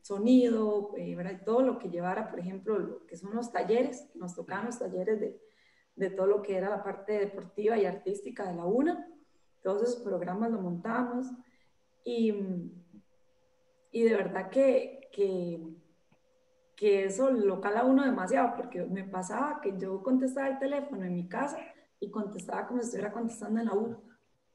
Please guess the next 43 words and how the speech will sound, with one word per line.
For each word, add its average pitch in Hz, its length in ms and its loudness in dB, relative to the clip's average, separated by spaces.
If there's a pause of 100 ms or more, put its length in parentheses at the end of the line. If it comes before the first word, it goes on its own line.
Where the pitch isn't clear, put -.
(400)
Me 214 80 -4
pasaba 196 400 -4
mucho, 247 240 4
ya 214 100 2
lo 214 120 2
tenía 262 300 4
tan 202 220 -2
metido 220 460 4
como 214 200 -2
contestar 247 440 0
el 247 100 -2
teléfono, 254 580 -2 (640)
y 233 140 0
sin 226 200 0
querer 208 260 0
queriendo, 311 540 4
cuando, 180 540 -2
ahora 196 160 -4
más 262 180 2
adelante 233 320 0
lo 240 80 2
vamos 254 140 0
a 233 60 2
hablar, 254 240 0
pero 202 280 -4
cuando 202 240 -4
entré 180 240 -6 (140)
a - 80 4
laborar, 240 640 2 (1000)
lo 220 200 4
primero 208 260 0
que 254 80 0
me 262 100 6
tocó 226 260 -2
fue 254 100 0
hacer 269 260 0
fue 220 120 -2
contestar 214 440 -2
la, 196 120 -2
el 190 280 -4
teléfono 202 580 -4 (240)
como 196 180 -10
recepcionista 202 800 -2